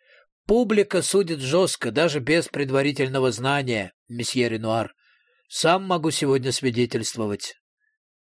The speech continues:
У них за спинами какая-то женщина хихикнула,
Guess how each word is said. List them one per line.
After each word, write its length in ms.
У 100
них 240
за 140
спинами 500
какая-то 460
женщина 480
хихикнула, 760